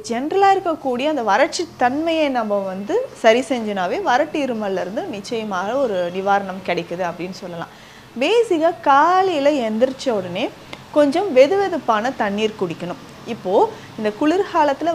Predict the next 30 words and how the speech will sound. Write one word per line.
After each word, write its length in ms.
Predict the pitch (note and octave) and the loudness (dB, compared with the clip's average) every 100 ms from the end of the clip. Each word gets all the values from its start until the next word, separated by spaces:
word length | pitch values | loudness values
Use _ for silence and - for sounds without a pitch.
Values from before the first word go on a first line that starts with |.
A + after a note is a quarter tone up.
| A#3+ | 0
வறட்டு 280 | A3+ C4 D4+ | 0 0 -2
இருமல் 300 | C#4 B3 G#3+ G3 | -2 -2 0 0
வருதுன்னா 380 | G3+ G3+ F#3 D4 F#4+ G3+ | 0 -2 -4 -6 -6 2
ட்ரைனஸ் 420 | B3 C#4+ D#4+ D#4+ A#3+ | 4 4 2 2 0
ஒரு 100 | F#3+ | 0
ரீசன் 320 | G3 A#3+ B3+ A#3+ | -2 -2 -4 -4
சொன்னேன். 260 | G#3 F3 E3 - - - F#3 | -6 -8 -12 -18 -20 -8 -4
அதே 220 | A3+ E4 A#4 A#4+ | 0 0 0 0
மாதிரி 400 | F#4 A#3 F#3 A#3 G4+ | 0 0 -2 -2 -4
நம்ம 180 | C4+ G#3 - | -4 -6 -4
குடல் 280 | E4 G4 A4+ G#4+ | 0 6 6 6
பகுதியிலும் 580 | C4 C4 A3 G#3 C4 F4 | 4 4 -2 -2 0 0
ஒரு 100 | B3 G3 | 0 0
ட்ரைனஸ் 420 | F#3+ A3+ C4 C4+ A3+ G3+ | 0 0 0 -2 0 -2
ஏற்பட 320 | F#3+ F#3 B3+ | -2 -2 0
வாய்ப்பு 260 | G#3 F#3+ F#3+ | 2 0 -2
இருக்கு. 180 | F3+ - - G3+ | -8 -8 -8 0
ட்ரைனஸ் 480 | A3+ D4 D#4+ F4 A#3 G#3 | 2 4 2 0 0 0
ஏற்பட்டுச்சுன்னா 720 | G#3+ G3 F3+ E3 F3 E3 G3+ C#4 - | 0 -4 -4 -10 -10 -4 -2 -2 -4
குடல் 280 | G3 G#3 A3 | -2 -2 -2
பகுதியில 480 | G3 F#3+ F#3 F3 G3+ G3 | -2 -4 -4 -4 -4 -6
என்ன 120 | F#3 G3+ F#3+ | -6 -4 -4
ஆகும்னா 320 | F3 E3+ A#3 A#4 - - - - | -6 -8 -8 -8 -14 -18 -10 2
மலச்சிக்கல் 580 | C4+ G4 - F#4 C4+ A3 | 4 6 4 4 4 2
தொந்தரவு 360 | G3 F3+ F3+ B3 G#3+ | 0 0 0 0 0
ஏற்படலாம். 500 | F#3+ F3+ E3 E3+ G3 - - - A3+ | -2 -4 -4 -2 -2 -4 -18 -4 2
மலச்சிக்கல் 600 | D4 D#4 D4 C4+ C4+ A3 | 2 2 -2 0 2 2
அப்படின்னு 280 | G3 G#3+ G#3 | 0 -6 -4
சொல்லும்பொழுது, 500 | F#3+ F3+ E3+ E3 C4 C5 - - - - | -4 -4 -4 -2 0 -2 -4 -10 -10 -4
so, 100 | - | 2